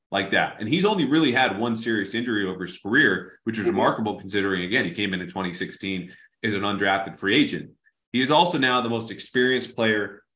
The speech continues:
Speaker 1: on Bill Belichick's defense. That matters a lot.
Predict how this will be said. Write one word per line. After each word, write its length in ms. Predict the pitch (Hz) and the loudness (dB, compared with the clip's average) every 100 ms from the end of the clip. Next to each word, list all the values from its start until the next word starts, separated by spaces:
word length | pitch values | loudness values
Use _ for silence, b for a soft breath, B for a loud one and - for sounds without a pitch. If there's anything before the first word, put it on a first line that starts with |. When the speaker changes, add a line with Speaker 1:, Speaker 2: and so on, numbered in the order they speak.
| - | -2
Speaker 1:
on 180 | 117 123 | 0 2
Bill 160 | 117 110 | 2 2
Belichick's 640 | 101 98 92 90 87 - | 0 0 -2 -4 -6 -12
defense. 520 | 85 95 92 85 80 | -8 -6 -4 -6 -6
That 220 | - 104 | -2 0
matters 320 | 104 101 87 82 | 0 -2 -2 -4
a 60 | |
lot. 380 | 85 101 107 - | 2 4 4 0